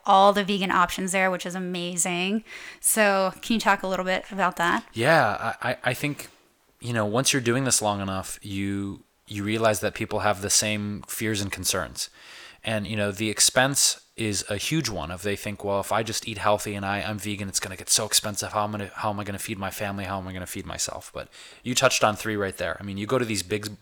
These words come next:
Speaker 2: big box retailers now that are aggressively pricing their food, right? 'Cause
Speaker 1: Mm-hmm.
Speaker 2: they buy in such a high volume that they, they, they demand low prices and the ability to price them lower than their competitors. So,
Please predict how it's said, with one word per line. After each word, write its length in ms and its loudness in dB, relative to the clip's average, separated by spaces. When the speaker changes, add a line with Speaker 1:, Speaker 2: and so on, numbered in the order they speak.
Speaker 2:
big 220 -2
box 260 4
retailers 480 -2
now 280 -6
that 160 4
are 240 2
aggressively 960 4
pricing 400 0
their 100 -8
food, 300 -8
right? 180 -2
'Cause 120 -4
Speaker 1:
Mm-hmm. 80 -4
Speaker 2:
they 80 -2
buy 180 4
in 80 -2
such 220 -2
a 100 -4
high 140 4
volume 560 2
that 140 2
they, 160 4
they, 320 0
they 220 -2
demand 520 2
low 200 0
prices 500 0
and 80 -8
the 80 -4
ability 400 0
to 80 -4
price 300 2
them 160 -6
lower 280 0
than 100 -8
their 100 -6
competitors. 560 -2
So, 280 0